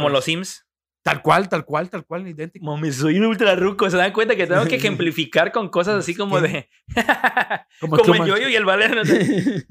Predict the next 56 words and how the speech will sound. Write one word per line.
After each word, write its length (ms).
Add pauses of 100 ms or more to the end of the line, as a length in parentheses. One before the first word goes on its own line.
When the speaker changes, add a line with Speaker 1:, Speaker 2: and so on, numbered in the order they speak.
Speaker 2:
<laughs> 160
Speaker 1:
Como 300
los 180
Sims, 240
¿no? 280 (400)
Speaker 2:
Ándale. 440
Speaker 1:
Ok, 100
va. 240 (320)
Speaker 2:
Tú 140
le 80
puedes 300
poner, 500
eh, 760 (120)
digamos, 420
qué 120
movimiento 500
a 60
esos 100
personajes. 640
Obviamente, 300
pues, 320
así 220
de 120
que, 100
"Ay, 120
pues, 140
me 60
saco 220
el 60
nepe". 280 (720)
Speaker 1:
Ok. 160 (100)
Speaker 2:
Y 80
tú 140
lo 60
Speaker 1:
Ujú. 20
Speaker 2:
dejas 240
grabado. 260
Como, 180
"Ay, 160
cada 140
vez 100
que 80
apriete 240
tal 160
botón 300
se 80
va 80
a 20
sacar 280
el 100
nepe 220
de 40
mi 80
personaje". 560 (160)
Speaker 1:
Ah, 200
ok. 180